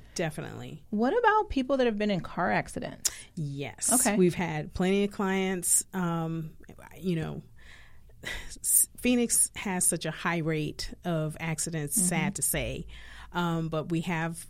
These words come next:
Speaker 1: had clients to come in, um, after after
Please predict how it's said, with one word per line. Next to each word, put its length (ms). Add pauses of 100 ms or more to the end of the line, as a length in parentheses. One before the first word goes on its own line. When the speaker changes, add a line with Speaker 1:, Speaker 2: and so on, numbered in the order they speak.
Speaker 1:
had 240
clients 440
to 60
come 260
in, 380 (360)
um, 320
after 320 (280)
after 560